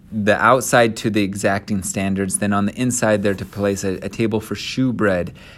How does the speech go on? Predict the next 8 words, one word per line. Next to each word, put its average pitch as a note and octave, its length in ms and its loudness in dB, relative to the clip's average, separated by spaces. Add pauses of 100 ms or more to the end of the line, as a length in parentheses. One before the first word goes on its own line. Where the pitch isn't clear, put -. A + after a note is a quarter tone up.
(160)
candlestick B2 560 0
with G#2+ 160 -6
branches, A2 640 0
flowers, A2 560 4
and F2 160 -8
bowls G2+ 440 0
like F2+ 220 -4
almonds. G2+ 600 -2